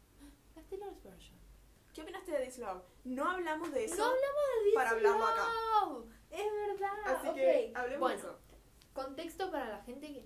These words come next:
Speaker 1: no sigue a Taylor Swift y por alguna razón nos está escuchando.
Speaker 2: <laughs>
Speaker 1: Em,
Speaker 2: Ya van a tener un episodio que les interese.
Speaker 1: Sí.
Speaker 2: No se preocupen, va a haber de todo acá.
Speaker 1: <laughs> Sí, sí. Créanos que sí. Em, salió,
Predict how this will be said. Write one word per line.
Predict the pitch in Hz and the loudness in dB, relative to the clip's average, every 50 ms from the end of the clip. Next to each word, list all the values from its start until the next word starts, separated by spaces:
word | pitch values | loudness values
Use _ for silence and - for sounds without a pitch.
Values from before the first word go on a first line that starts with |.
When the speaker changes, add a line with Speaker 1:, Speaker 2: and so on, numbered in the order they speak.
| 190 | -16
Speaker 1:
no | 190 214 226 | -16 -14 -14
sigue | 226 226 269 240 | -12 -10 -10 -10
a | - | -10
Taylor | 208 202 202 196 | -8 -8 -8 -8
Swift | 196 - 269 277 - - - - - | -8 -10 -14 -14 -14 -20 -20 -20 -20
y | 202 175 | -18 -14
por | 190 190 | -12 -12
alguna | 180 180 180 196 208 208 | -10 -10 -12 -10 -12 -10
razón | 190 185 180 - 196 | -12 -12 -12 -14 -16
nos | 190 185 - | -16 -16 -16
está | - - | -14 -14
escuchando. | 196 - 208 - 240 240 285 339 339 - - | -12 -12 -12 -12 -10 -6 -6 -6 -6 -6 -14
Speaker 2:
<laughs> | - - - 320 320 | -16 -12 -8 -8 -4
Speaker 1:
Em, | - - 240 240 240 233 233 226 226 226 269 285 302 302 339 339 349 | -2 0 0 0 0 -2 -4 -4 -8 -8 -8 -8 -6 -6 -6 -4 -4
Speaker 2:
Ya | 359 349 | -2 0
van | 392 392 311 | 0 2 2
a | 262 247 | 0 0
tener | 240 226 233 226 226 | -2 -2 -4 -4 -4
un | 220 220 | -4 -6
episodio | 208 196 202 - - 196 175 170 170 | -8 -10 -10 -8 -6 -4 -4 -4 -4
que | - | -6
les | 180 190 - | -8 -10 -10
interese. | 208 190 - - 330 330 | -10 -10 -10 -8 -8 -6
Speaker 1:
Sí. | 311 285 262 254 240 233 226 | -6 -4 0 0 2 2 2
Speaker 2:
No | 226 | 0
se | 220 220 | -2 -4
preocupen, | 208 190 - - | -4 -4 -4 0
va | 247 262 | 0 2
a | 302 | 2
haber | 285 262 240 | 2 2 0
de | 220 | -2
todo | 190 - - - - | -2 -6 -8 -6 -2
acá. | 269 285 262 - 294 277 277 | 0 2 2 4 4 2 2
Speaker 1:
<laughs> | - 294 359 - - | 4 2 0 2 2
Sí, | 403 349 403 | 2 2 2
sí. | - 311 508 - 494 320 - 403 - 392 - - - - - | 2 0 0 0 0 0 -2 -2 -4 -6 -10 -12 -12 -12 -10
Créanos | 311 320 330 311 277 240 - | -10 -8 -8 -8 -10 -10 -12
que | 226 190 | -12 -16
sí. | - 196 175 - - - - - - - - - - - | -14 -14 -16 -16 -18 -20 -20 -20 -20 -20 -20 -20 -20 -16
Em, | 226 220 220 220 220 220 220 220 220 220 220 220 214 330 311 - 226 214 202 - - - - - - - - - - - - - - - - - - - - | -14 -12 -12 -12 -12 -12 -12 -12 -12 -12 -12 -14 -12 -12 -12 -12 -14 -18 -20 -20 -20 -20 -20 -20 -20 -20 -20 -20 -20 -20 -20 -20 -20 -20 -20 -20 -20 -16 -10
salió, | - 226 220 226 226 226 240 277 294 294 | -8 -8 -8 -8 -8 -8 -6 -6 -8 -10